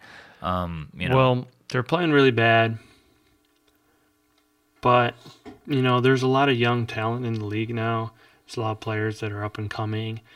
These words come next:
Speaker 2: and they go out and they play great. They play their hearts out. And you just see the Cavs, and they're just not playing their hearts out. And it's discouraging to watch.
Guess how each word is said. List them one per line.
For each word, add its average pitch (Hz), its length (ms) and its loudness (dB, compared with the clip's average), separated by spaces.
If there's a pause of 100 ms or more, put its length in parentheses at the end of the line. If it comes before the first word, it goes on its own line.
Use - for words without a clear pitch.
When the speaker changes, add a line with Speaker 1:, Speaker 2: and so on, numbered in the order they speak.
(220)
Speaker 2:
and 117 80 -10
they 113 60 -4
go 107 260 -4
out 107 220 -4
and 113 100 -10
they 101 100 -6
play 107 300 -10
great. 104 400 -8
They 107 80 -16
play 110 200 -12
their 101 80 -12
hearts 104 320 -12
out. 110 260 -8 (380)
And 143 180 0
you 143 100 0
just 127 200 -4
see 127 120 -2
the 117 120 -4
Cavs, 117 500 -2
and 104 100 -6
they're 104 120 -4
just 104 200 -8
not 95 360 -10
playing 101 220 -10
their 95 80 -12
hearts 98 300 -10
out. 101 240 -10 (600)
And 117 100 0
it's 110 220 -4
discouraging 127 640 2
to 107 60 -2
watch. 113 680 0